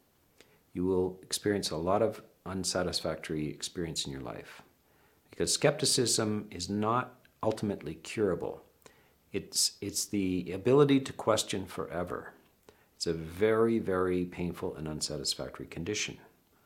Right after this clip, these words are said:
We're clever enough animals to endlessly generate questions that can never be answered. But that's not a satisfactory way to live. At some point, one way or the other, we have to make a move.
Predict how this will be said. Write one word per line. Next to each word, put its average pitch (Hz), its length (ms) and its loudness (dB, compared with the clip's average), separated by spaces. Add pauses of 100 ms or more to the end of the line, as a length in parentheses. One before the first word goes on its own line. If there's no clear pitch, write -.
(360)
We're 113 160 2
clever 135 480 8
enough 90 260 0
animals 87 600 -4 (480)
to 85 200 -8
endlessly 98 540 0
generate 76 560 -4 (340)
questions - 680 -6 (560)
that 87 100 -6
can 85 140 -6
never 78 180 -4
be 73 180 -6
answered. - 440 -6 (680)
But - 80 -12
that's 113 160 2
not 131 120 4
a 107 40 4
satisfactory 95 680 4
way 76 140 0
to 64 80 -2
live. 117 440 2 (400)
At - 140 -8
some 214 220 4
point, 143 360 -2 (380)
one 90 260 -4
way 107 80 4
or 120 40 4
the 135 140 6
other, 85 320 2 (280)
we 78 120 -8
have 71 240 -6
to 85 80 -6
make 78 220 -6
a 95 40 -6
move. 80 400 -4